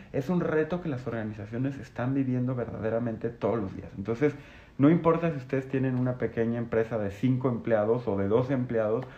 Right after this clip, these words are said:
o dirigen equipos de treinta empleados en una empresa de doce mil empleados. La realidad es que los puntos de información clave solo se van a empezar a estructurar y ordenar si hay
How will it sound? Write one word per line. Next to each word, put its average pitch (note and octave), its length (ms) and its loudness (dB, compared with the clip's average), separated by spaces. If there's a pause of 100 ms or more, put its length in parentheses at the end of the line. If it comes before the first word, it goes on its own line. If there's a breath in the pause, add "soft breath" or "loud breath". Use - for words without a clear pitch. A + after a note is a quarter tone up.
(180 loud breath)
o A#2+ 140 4
dirigen C#3 420 4
equipos A#2+ 400 -6
de A2 100 -4
treinta B2 340 -2
empleados B2+ 460 2
en G#2+ 80 -4
una A#2 100 -4
empresa A#2+ 340 -2
de A2+ 80 4
doce G2 280 -4
mil C#3+ 220 6
empleados. G2+ 440 0 (400 loud breath)
La A#2 220 8
realidad A2 500 6
es A#2+ 100 0
que B2 140 -4
los A2 120 -4
puntos G#2+ 280 -6
de A2 60 -4
información G2 640 -4
clave A#2+ 480 4 (300 loud breath)
solo B2+ 680 4
se - 160 -4
van G#2+ 220 0
a - 20 -4
empezar G2+ 420 -4
a G2 40 0
estructurar G2 640 -2
y G2 80 0
ordenar G#2 580 -2
si A#2+ 360 -2
hay C#3 300 8